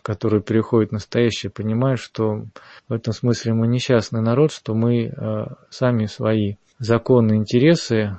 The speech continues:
вот, не защищали. И, понимаете, получается, что вот это можно сравнить как с семьей.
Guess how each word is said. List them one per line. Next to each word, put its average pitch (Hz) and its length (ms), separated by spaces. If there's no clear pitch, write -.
вот, 107 360
не 110 160
защищали. 123 720
И, 107 120
понимаете, 120 640
получается, 117 540
что 117 360
вот 110 260
это 120 180
можно 120 200
сравнить 131 420
как 110 200
с - 40
семьей. 107 580